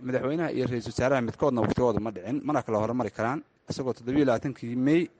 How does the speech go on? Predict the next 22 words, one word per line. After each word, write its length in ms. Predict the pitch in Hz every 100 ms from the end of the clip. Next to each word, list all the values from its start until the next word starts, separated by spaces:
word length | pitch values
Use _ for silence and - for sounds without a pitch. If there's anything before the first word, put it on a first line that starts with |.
| _
buu 120 | 110 110
ku 140 | 175
wareejiyey, 640 | 156 117 107 - 110 131 - _ -
een, 320 | 107 101 104
mas-uuliyadda 380 | 110 120 147 127
hadda 220 | 120 131 101
uu 80 |
ku 100 | - 113
doodayo 420 | 113 107 104 139 - _ _ _ -
saaxiibkay. 460 | 101 - - 147 147 _ _ _ _ _ _ - 107
Een, 280 | 104 95 95
markaasna 560 | 160 - 135 - 117 90
dee 140 | - 127
mandate, 360 | 151 127 123 98 - _ _ _ _
mandate-ka 540 | 131 143 131 143 - 123
hadda 200 | 147 139
uu 140 | 123
haysta 320 | 117 113 143
aan 160 | 117 120
ahayn 200 | 127 120
muusan 280 | 135 - 107
haysanin. 480 | 113 - 120 151